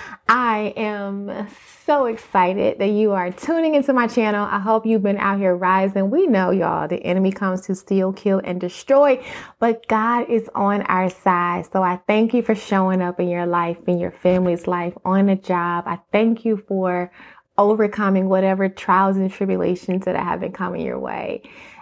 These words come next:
And on that note, we are talking about scriptures for spiritual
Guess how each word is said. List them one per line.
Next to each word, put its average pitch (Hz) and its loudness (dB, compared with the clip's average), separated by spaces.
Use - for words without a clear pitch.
And 254 2
on 427 0
that 311 4
note, 214 4
we 254 2
are 403 4
talking 240 0
about 185 2
scriptures 269 -2
for 190 -2
spiritual 247 -4